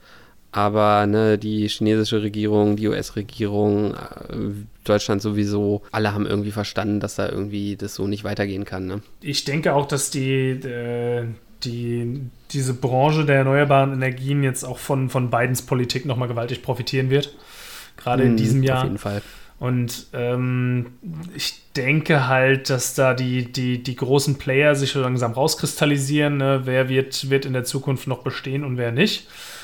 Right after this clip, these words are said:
Speaker 2: Also während ich bei der, bei der Encarvis bin ich mir relativ sicher, dass, äh, dass das weiterhin, ähm, Bestand haben wird und weiter wachsen wird. Während da halt so kleinere Unternehmen wie so eine, keine, gibt's ja auch in Hamburg, glaub ich, diese sieben C Solarparken, äh, die halt
Speaker 1: Mhm.
Speaker 2: eben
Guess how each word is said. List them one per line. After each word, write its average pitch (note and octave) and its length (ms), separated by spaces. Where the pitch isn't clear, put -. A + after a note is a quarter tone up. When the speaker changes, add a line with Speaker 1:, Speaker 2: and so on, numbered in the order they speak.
Speaker 2:
Also A#2+ 200
während C3 180
ich C3 140
bei C3 80
der, C3 380
bei B2+ 80
der C3 100
Encarvis C3 460
bin C#3 120
ich B2 60
mir B2+ 140
relativ B2+ 300
sicher, B2+ 280
dass, C3+ 380
äh, B2 520
dass A#2+ 240
das B2+ 300
weiterhin, A#2+ 840
ähm, A#2 640
Bestand C#3 480
haben A#2+ 260
wird B2+ 200
und B2 100
weiter A#2+ 240
wachsen B2 320
wird. A#2 240
Während A#2 220
da A#2+ 100
halt A#2+ 120
so B2 60
kleinere B2+ 440
Unternehmen B2+ 600
wie B2 60
so A#2+ 160
eine, A#2+ 360
keine, B2 200
gibt's B2+ 180
ja B2+ 80
auch B2+ 120
in C3 100
Hamburg, C3+ 380
glaub B2+ 260
ich, C3 140
diese A#2+ 220
sieben B2 280
C B2+ 220
Solarparken, D3 840
äh, A#2+ 300
die A#2+ 160
halt A2+ 180
Speaker 1:
Mhm. G2+ 100
Speaker 2:
eben A#2 420